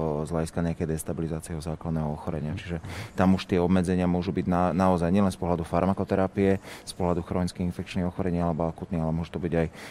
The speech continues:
limitácie z pohľadu základného ochorenia pacienta, ktoré ho môžu vyraďovať z toho darcovského procesu.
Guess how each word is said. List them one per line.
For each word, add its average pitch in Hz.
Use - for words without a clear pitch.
limitácie 95
z -
pohľadu 82
základného 85
ochorenia 82
pacienta, 80
ktoré 80
ho 80
môžu 80
vyraďovať 82
z -
toho 76
darcovského 76
procesu. -